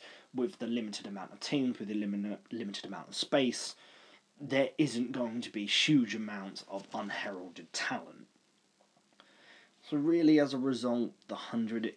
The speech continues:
i-, is effectively positioning itself as a festival of cricket. It's going to rely on the high level of quality on display.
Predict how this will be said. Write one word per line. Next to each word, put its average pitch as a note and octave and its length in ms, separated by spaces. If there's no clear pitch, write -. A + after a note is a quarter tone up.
i-, F#2+ 180
is A#2+ 160
effectively B2+ 560
positioning G#2+ 640
itself - 400
as A2+ 80
a A#2 40
festival - 600
of G2 100
cricket. - 480
It's C#3 140
going C3 240
to C3 100
rely A#2 560
on A2 180
the G2+ 80
high A#2 360
level G#2 260
of G2+ 100
quality A#2 720
on G2+ 160
display. - 720